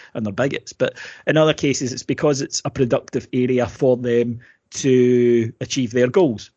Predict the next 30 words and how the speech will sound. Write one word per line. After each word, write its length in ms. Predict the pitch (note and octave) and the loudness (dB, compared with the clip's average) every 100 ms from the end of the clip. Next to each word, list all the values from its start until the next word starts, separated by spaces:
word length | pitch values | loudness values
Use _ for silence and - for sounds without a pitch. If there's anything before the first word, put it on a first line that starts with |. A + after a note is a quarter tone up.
| - | -4
And 160 | B2 | 0
that's 260 | B2 - - | 0 -2 -6
to 400 | - B2 A#2 A#2 | -2 0 2 -2
use 380 | C3 B2+ C#3 C3 | -4 0 0 0
us 360 | C3 B2 G#2 - _ _ _ _ | 0 -2 -4 -12 _ _ _ _
in 200 | C3 A#2+ | -2 0
the 80 | B2 | 0
way 220 | B2 B2+ | 0 0
that 180 | B2+ - | -2 -4
they 60 | |
use 320 | A#2+ A#2+ A#2+ B2 | -2 0 -2 -2
us 140 | A#2 | -4
as 100 | A2 | -6
this 180 | A#2 - | -6 -2
negative, 960 | B2 A#2+ A#2+ - A2+ - - - - _ | -2 -2 -4 -6 -8 -8 -14 -18 -20 _
horrible 440 | - B2+ B2 A#2 | -2 0 2 0
force 480 | A2+ - A#2+ A2+ - | -4 -2 0 0 -4
that 320 | - A#2+ - - - | -2 0 0 -6 -20
c-, 80 | - - | -20 -14
you 140 | - A#2+ | -10 -4
can 180 | C3+ A#2 | -2 0
blame 340 | B2 B2 C3+ | 2 4 2
things 380 | - D3 C#3 C3 | 2 0 2 2
on. 300 | C3+ A2 F#2 _ _ _ _ _ _ - | 2 2 -4 _ _ _ _ _ _ -16
So, 280 | - E3 D#3 - - - - | 0 2 2 0 -18 -20 -8
yes, 380 | F3 A#3+ B3+ - | 2 4 4 -2
you 80 | F#3 | -8
can 160 | E3 | -8
try 260 | C#3 D3+ D#3 | -4 -2 0
and, 320 | C#3+ C3 A2+ | -2 -8 -12